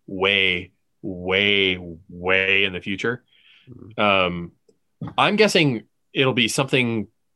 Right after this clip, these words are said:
Speaker 1: more on the, along the lines that she dissolves the membranes between realities.
Speaker 2: Mm-hmm.
Speaker 1: If you know what I mean? Because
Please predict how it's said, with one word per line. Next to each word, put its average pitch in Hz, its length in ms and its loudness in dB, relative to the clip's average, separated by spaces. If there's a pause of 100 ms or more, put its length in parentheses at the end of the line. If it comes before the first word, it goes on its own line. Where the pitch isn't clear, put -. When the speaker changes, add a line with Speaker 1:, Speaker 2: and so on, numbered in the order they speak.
(200)
Speaker 1:
more 131 640 4
on 113 140 2
the, 113 280 2
along 110 300 0
the 107 60 0
lines 101 400 0
that 98 220 -2 (640)
she 107 840 0 (280)
dissolves 113 960 -2 (1120)
the 104 360 -4
membranes 113 920 -2
between 107 540 -8
realities. 113 800 -8 (1300)
Speaker 2:
Mm-hmm. 113 240 -14 (920)
Speaker 1:
If 127 140 -8
you 131 80 -2
know 127 100 0
what 127 100 0
I 127 60 -2
mean? 131 340 -4 (140)
Because 156 360 0